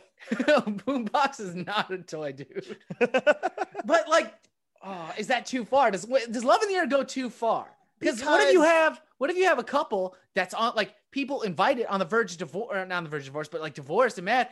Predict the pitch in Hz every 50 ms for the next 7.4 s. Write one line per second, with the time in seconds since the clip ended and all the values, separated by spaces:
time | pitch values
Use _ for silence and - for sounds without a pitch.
0 | - 175 - 151 175 196 214 202 208 233 254 226 220 208 - - 170 180 160 151
1 | 147 160 160 - 160 127 113 _ _ _ - 185 214 277 311 320 285 269 277 269
2 | 247 247 254 269 269 277 262 262 269 320 330 208 139 - _ - 233 254 240 -
3 | 339 339 339 - 339 330 302 - - 320 320 277 302 294 320 320 254 - - _
4 | _ _ _ - - 180 185 185 185 190 196 190 - - 202 190 202 208 226 233
5 | 233 226 220 208 180 _ _ _ _ - 147 214 220 220 214 220 180 185 170 -
6 | - - 156 127 - - 220 196 160 165 - - 226 240 233 233 220 160 175 165
7 | 160 160 156 160 160 160 156 147